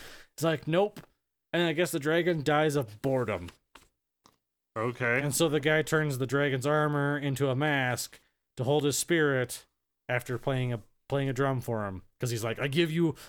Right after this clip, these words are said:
Speaker 1: rhythm and dance." I guess this is, this part, this whole
Speaker 2: I
Speaker 1: thing.
Speaker 2: could make a really bad joke right now, and I'm not going to.
Speaker 1: Yeah.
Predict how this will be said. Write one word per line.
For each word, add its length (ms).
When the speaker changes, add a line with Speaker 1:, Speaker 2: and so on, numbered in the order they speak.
Speaker 1:
rhythm 1000
and 300
dance." 960
I 80
guess 220
this 180
is, 180
this 180
part, 300
this 200
whole 160
Speaker 2:
I 60
Speaker 1:
thing. 100
Speaker 2:
could 80
make 160
a 100
really 340
bad 280
joke 340
right 140
now, 260
and 80
I'm 180
not 260
going 400
to. 320
Speaker 1:
Yeah. 320